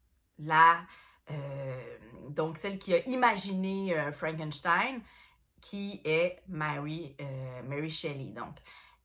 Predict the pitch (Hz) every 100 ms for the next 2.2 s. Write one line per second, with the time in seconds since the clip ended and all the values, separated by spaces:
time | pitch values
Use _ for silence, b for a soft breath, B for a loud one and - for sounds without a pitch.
0 | 170 202 226 226 208 214 240 277 277 202
1 | 185 - 233 240 190 190 180 175 170 180
2 | 190